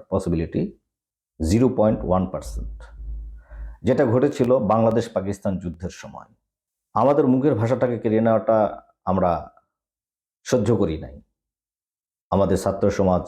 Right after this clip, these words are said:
রক্ত দিয়েছে। পাকিস্তান আমাদের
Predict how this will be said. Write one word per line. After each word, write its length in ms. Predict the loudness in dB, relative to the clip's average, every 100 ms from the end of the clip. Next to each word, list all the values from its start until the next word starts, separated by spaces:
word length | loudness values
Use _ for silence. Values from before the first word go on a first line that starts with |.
| -4 -2
রক্ত 200 | 0 0 2
দিয়েছে। 320 | 0 0 -10 -16 _ _ _ _ _ _ _ -4
পাকিস্তান 520 | -2 0 0 4 4 2 -4 -10 -20 _ _ _ _ _ _
আমাদের 380 | 0 2 4 4